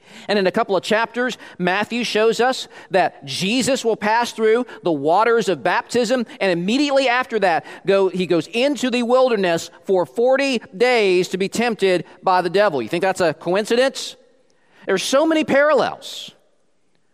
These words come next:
But considering those parallels also inevitably leads us to consider the contrasts, the differences. Israel was God's faithless son.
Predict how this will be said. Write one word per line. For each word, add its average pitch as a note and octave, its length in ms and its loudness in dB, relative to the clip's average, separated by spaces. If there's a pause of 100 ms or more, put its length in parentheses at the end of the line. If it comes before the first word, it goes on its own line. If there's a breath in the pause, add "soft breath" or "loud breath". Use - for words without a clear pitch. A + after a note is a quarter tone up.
(320 loud breath)
But A3+ 140 2
considering E4 560 0
those A3+ 220 2
parallels A3 640 2
also A3+ 540 0
inevitably G3+ 920 0
leads A#3 460 0
us A3+ 160 2
to G#3 100 -2
consider F#3+ 840 0 (720 loud breath)
the E3 140 -2
contrasts, F3+ 1200 -2 (500)
the E3+ 140 0
differences. E3 1120 -4 (720 loud breath)
Israel D#3+ 800 2
was D#3+ 180 0
God's F3 640 0 (440)
faithless F3 960 -2
son. B2 600 -4